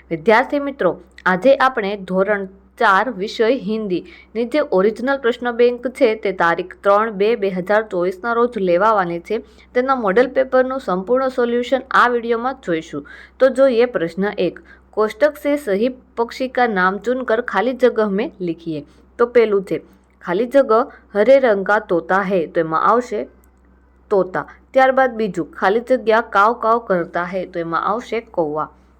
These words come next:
ત્યારબાદ ત્રીજું છે ખાલી જગ્યા સુબહ બાંગ દેતા હૈ, તો એમાં આવશે મુર્ગા. ચોથું ખાલી જગ્યા અપને પંખ ફેલાકર નાચતા હૈ,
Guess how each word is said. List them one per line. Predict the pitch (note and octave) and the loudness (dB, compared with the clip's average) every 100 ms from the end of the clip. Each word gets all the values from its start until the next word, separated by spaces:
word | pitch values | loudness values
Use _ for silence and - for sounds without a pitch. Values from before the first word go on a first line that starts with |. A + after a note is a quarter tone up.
| _ | _
ત્યારબાદ | B3 B3 A#3+ A#3+ A#3+ | 0 2 2 0 -2
ત્રીજું | G3 E3+ F3 E3+ | -4 -6 -8 -12
છે | D3 - _ _ _ | -12 -14 _ _ _
ખાલી | - G3 B3+ | -4 -2 0
જગ્યા | B3+ B3+ G3 G#3 | 0 0 2 -2
સુબહ | A#3 A#3+ A#3 C4 | -2 -4 2 2
બાંગ | F#3+ F3+ G#3+ B3 | 2 0 -2 -4
દેતા | G3 E3+ E3+ E3 | -4 -4 -2 -4
હૈ, | F3+ F3 | -4 -6
તો | - E3 | -8 -12
એમાં | D#3+ D#3+ | -8 -4
આવશે | G3+ F3+ - A3 | -2 -2 -4 -4
મુર્ગા. | G3+ F3+ D3+ D#3 C#3+ _ _ _ _ - | -2 -4 -4 -6 -6 _ _ _ _ 0
ચોથું | C4 C4 G3+ | 0 0 -4
ખાલી | - G#3 A3+ | -2 0 0
જગ્યા | B3 C#4 A#3+ C4+ | 2 0 4 2
અપને | - E3+ F#3 F3+ | 2 -2 -2 -6
પંખ | F#3 G#3+ C4 C#4+ | 0 0 0 -4
ફેલાકર | C#4+ G#3 G3+ G#3 G3+ G#3 A3+ | 0 2 2 0 0 -4 -2
નાચતા | G3 E3 E3 F3 F#3 G3 | -4 -4 -8 -6 -2 -2
હૈ, | F#3 F3 | -2 -4